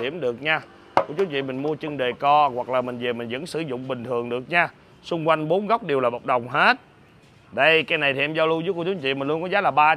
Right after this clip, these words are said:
triệu bao ship toàn quốc nha. Ba triệu bao ship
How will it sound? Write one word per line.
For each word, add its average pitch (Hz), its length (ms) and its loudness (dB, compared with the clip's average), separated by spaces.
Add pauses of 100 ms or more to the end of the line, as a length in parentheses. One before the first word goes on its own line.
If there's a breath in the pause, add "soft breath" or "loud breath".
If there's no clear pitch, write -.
triệu 127 240 -4
bao 151 280 2
ship 202 380 -4
toàn 131 280 -2
quốc 208 200 0
nha. 185 220 4 (520)
Ba 147 200 2
triệu 120 260 -6
bao 147 200 2
ship 202 200 -4